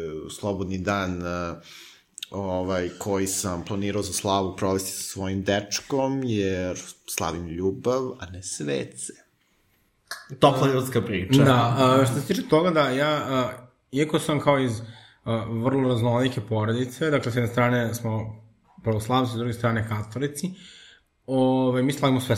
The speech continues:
Speaker 3: mi slavimo dve slave, dakle, jedna je sa... Je, a, slavimo Svetog Nikolu i Svetog Aranđela, ali nikad, uvek se to slavi u krugu porodice, kao i, recimo, Božić i tako dalje, tako ja volim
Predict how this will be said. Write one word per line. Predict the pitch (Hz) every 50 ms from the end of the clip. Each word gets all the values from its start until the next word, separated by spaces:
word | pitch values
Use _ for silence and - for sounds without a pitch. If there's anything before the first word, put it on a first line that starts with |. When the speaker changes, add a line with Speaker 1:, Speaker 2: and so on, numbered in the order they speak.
| - -
Speaker 3:
mi | 139 139
slavimo | - - 143 135 127
dve | 117 127 120
slave, | - - 107 107 117 123
dakle, | 127 120 - 120 117
jedna | 117 120 120
je | 110
sa... | 101 - 113 107 107
Je, | - 110 113 117 117 110
a, | 120 117 117 117 113 113 110 110 - - - - - - - - _ - 127 117
slavimo | 107 135 139 139
Svetog | - 139 127 - 127 120
Nikolu | 127 127 127 165 151
i |
Svetog | 143 - 135 139 117
Aranđela, | 113 107 107 127 135 135 147 147
ali | 113 131 131
nikad, | 135 139 135 147 - -
uvek | 160 147 131 127
se | - 143 139
to | 139
slavi | 131 - 143 139 143
u | 131
krugu | - 147 143 131 135 131 -
porodice, | - 123 120 117 113 113 104 101 107 - 104
kao | - 123 120 117
i, | 117 110
recimo, | 110 107 110 113 110 113
Božić | 113 131 147 147 147 143 139 127 135 127 131
i | 120
tako | - 120 117 123
dalje, | 127 123 139 160 151
tako | 156 139 156
ja | 151 151
volim | 147 151 151 151 135 113 101